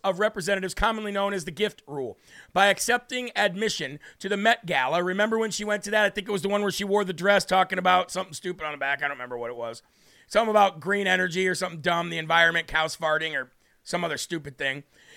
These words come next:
An event whose seat cost a reported thirty-five to fifty thousand dollars without having a permissible exemption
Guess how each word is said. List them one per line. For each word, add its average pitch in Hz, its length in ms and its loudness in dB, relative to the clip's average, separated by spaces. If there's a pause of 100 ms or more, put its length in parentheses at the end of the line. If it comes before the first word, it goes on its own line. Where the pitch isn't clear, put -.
An 202 160 0
event 233 260 2
whose 202 380 -2
seat - 400 -4
cost 196 480 4 (360)
a - 100 0
reported 214 600 0 (220)
thirty-five 214 640 4
to 185 80 -2
fifty 208 340 -4
thousand 202 480 2
dollars 180 480 2 (360)
without 156 300 6
having 220 320 6
a 202 80 2
permissible 180 640 -2
exemption 180 560 -2